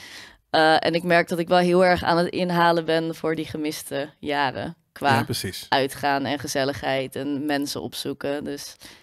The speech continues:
Speaker 1: ja.
Speaker 2: Ja, ja, daar ga-, daar ga-, daar ga-, daar wilde ik het straks inderdaad nog
Speaker 1: Oh,
Speaker 2: even, eh,
Speaker 1: sorry.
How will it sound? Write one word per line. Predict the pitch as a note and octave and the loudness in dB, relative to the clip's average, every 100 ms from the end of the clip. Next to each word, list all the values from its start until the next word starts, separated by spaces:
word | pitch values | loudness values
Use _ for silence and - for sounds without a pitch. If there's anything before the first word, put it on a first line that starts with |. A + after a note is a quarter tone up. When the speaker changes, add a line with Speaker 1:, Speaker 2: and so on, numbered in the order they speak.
| _ | _
Speaker 1:
ja. | _ D3+ B2+ | _ 0 0
Speaker 2:
Ja, | D3+ _ G#2+ | -2 _ -6
ja, | G#2+ | -4
daar | G2+ | -4
ga-, | - | -6
daar | A2 | -4
ga-, | A#2 A#2 | -2 -2
daar | A2+ | -4
ga-, | A#2 A2 | -4 -4
daar | A2 | 0
wilde | A2 | 0
ik | G#2 A2+ | -2 -6
het | |
straks | G2+ A#2 G#2 - | -6 -4 -4 -6
inderdaad | F#2+ F2+ F#2 | -6 -6 -8
nog | F#2+ | -6
Speaker 1:
Oh, | - | -6
Speaker 2:
even, | A2+ F#2+ F2+ - | -6 -8 -8 -10
eh, | F2+ F2+ | -10 -8
Speaker 1:
sorry. | G#2 | 0